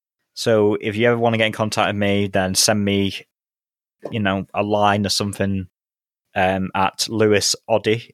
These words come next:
Uh, so that's L U I S O W W I nineteen ninety-eight at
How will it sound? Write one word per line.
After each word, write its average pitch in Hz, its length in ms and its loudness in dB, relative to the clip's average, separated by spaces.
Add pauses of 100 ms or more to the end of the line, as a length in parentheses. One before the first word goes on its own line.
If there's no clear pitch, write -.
Uh, 98 220 2
so - 160 -2
that's - 240 0
L 117 120 4
U 117 180 2
I 101 160 4
S 95 400 0
O 107 160 2
W 104 120 0
W 98 380 -2
I 87 320 -2 (580)
nineteen 117 540 0
ninety-eight 104 840 0 (180)
at - 300 -2